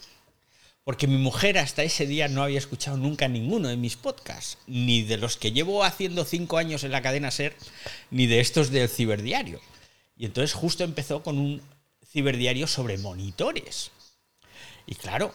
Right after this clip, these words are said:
cuando por fin me dio su veredicto, me dijo, "Pff, es un poco aburrido, ¿no?". <laughs> Y me dejó por los suelos.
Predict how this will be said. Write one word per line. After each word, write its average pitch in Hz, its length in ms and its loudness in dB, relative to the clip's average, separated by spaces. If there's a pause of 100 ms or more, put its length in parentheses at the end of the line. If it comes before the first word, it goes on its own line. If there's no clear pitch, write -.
(720)
cuando 107 440 6
por 98 160 -6
fin 170 260 2
me 117 140 0
dio 123 140 0
su 143 120 -2
veredicto, 151 720 0 (160)
me 127 200 -2
dijo, 113 500 -4 (180)
"Pff, - 580 -2 (120)
es 127 180 0
un 220 140 0
poco - 300 0
aburrido, 185 600 8
¿no?". 170 320 2
<laughs> - 60 2 (1000)
Y 180 140 6
me 151 140 10
dejó 139 280 8
por 233 140 6
los 196 160 6
suelos. - 540 2